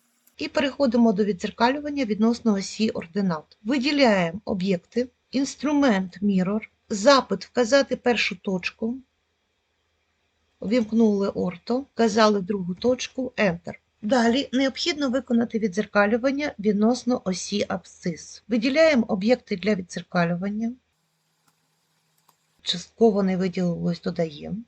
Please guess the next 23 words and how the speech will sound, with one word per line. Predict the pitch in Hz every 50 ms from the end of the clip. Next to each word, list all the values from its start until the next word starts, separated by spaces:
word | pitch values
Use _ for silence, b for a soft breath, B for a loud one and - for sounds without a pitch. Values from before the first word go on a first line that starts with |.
| _ _ _ _
Обираємо | - 240 220 262 285 311 311 294 262 226 226
інструмент | - 226 220 - - - 202 220 220 214 196 190 180 - -
Mirror. | 185 185 170 170 170 190 208 - - _ _ _ _ _ _ _ _ _ _ _ _ _ _ _ _ _ _ _
Потрібно | - 247 240 - 320 262 269 247 233
вказати | - - 233 226 196 220 214 202 202 - 98 98 - - _ _
точку | - 196 202 190 185 - - - 190 180
першу | - _ 202 180 180 180 - - 226
на | 226 233 240
прямій | 240 - 247 247 247 247 254 262 262 262 - _ _
і | - 277 294 302 - -
другу | 202 208 220 226 233 233 208 233
точку | - - 214 208 208 - - _ 208
на | 202 196 190
прямій. | 185 - 185 190 185 180 165 151 - - - - _ - -
Підтвердили. | 294 233 - - 190 170 147 - - - - 143 - - - _ _ _ _ _ _ _ _ _ _ _ _ _ _ _ _ _ _ _ _ _ _ _ _ _ _ _ _ _ _ _ _ _ _ _ _ _ _
Вимикаємо | 185 180 240 269 247 294 277 - 247 226 202 185 180 180
відображення | 175 208 202 208 220 185 208 208 190 180 - 180 180 175 175
додаткових | - 196 - 208 208 - _ 214 208 180 180 -
прямих | - _ - 170 160 170 175 202 - -
і | 269
нам | 302 330 311 262
залишилось | 277 285 277 277 240 - 247 233 220 -
побудувати | - 220 190 185 202 185 202 180 208 202 196 196 - 185